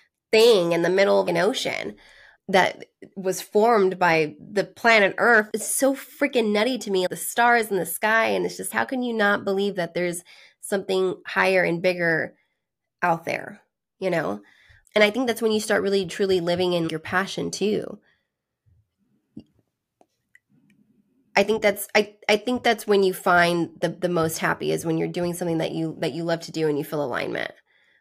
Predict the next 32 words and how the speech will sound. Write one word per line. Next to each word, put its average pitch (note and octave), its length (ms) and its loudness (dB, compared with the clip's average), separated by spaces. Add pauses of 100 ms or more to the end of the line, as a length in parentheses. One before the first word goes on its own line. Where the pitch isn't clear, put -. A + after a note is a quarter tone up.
(960)
Just - 500 -6
trying F3+ 320 2
to, D#3+ 220 0
to - 120 -10
chase E3+ 380 -4
the F3+ 100 -4
next E3+ 300 -2
best E3 300 -6
thing, E3+ 260 0
all - 160 -2
that F3+ 140 -4
material E3 420 -4
stuff, E3+ 480 -6
it F#3 80 -8
goes F#3 220 2
away. F3+ 160 4
It's F3 120 -2
fun A3+ 180 4
to F#3+ 60 0
have, A#3 500 4 (720)
but F3 400 2 (520)
a F#3 60 -4
lot F3 220 -8
of B3 80 -8
people F4+ 240 -6
have G3+ 320 0
that D4 260 -2
and G#3+ 140 -2
they're G3+ 100 -2
not G#3+ 220 -2
even G#3 160 -4
happy, - 480 -8